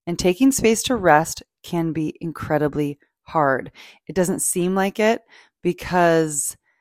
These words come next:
we think, "Oh, resting is so easy." But for those of us who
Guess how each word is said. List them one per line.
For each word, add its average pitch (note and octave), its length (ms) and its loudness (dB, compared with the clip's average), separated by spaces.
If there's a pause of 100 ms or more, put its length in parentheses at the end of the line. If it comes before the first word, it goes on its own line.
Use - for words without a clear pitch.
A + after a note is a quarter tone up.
(220)
we F3+ 120 0
think, F3+ 320 -2
"Oh, C#4+ 180 8
resting G3 420 0
is F#3 140 -4
so F3 240 -2
easy." G3+ 480 -8 (360)
But F#3+ 300 4
for F#3+ 580 4 (100)
those G3+ 320 4
of B3+ 100 2
us G#3+ 220 6
who G3+ 500 4